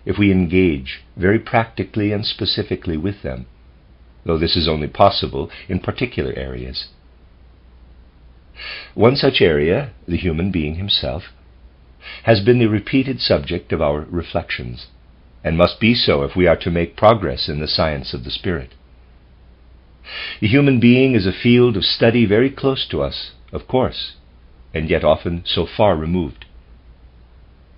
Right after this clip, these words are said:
Although people are unaware of the supersensible aspects of the human being, they believe that they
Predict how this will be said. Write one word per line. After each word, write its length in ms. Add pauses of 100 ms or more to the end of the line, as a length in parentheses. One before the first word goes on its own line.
(520)
Although 240
people 340
are 220
unaware 540
of 120
the 60
supersensible 880
aspects 600
of 140
the 80
human 300
being, 380 (760)
they 100
believe 420
that 160
they 400